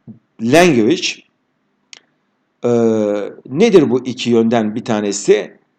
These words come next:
Ee, kendilerine they are taught to use the language. Yani, e, dilin kullanımının kendilerine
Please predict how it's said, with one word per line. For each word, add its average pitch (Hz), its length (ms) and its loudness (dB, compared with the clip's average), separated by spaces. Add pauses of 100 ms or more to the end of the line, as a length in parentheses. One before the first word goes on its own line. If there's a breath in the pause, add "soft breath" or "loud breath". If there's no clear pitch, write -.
(260)
Ee, 110 320 -2
kendilerine 185 680 0
they 180 160 0
are 156 180 2
taught 190 320 -2
to 156 80 0
use 151 360 2
the 135 440 -2
language. 147 520 2 (640)
Yani, 170 500 2 (520)
e, 117 180 0 (640)
dilin 214 440 4
kullanımının 127 760 -2 (640)
kendilerine 185 840 0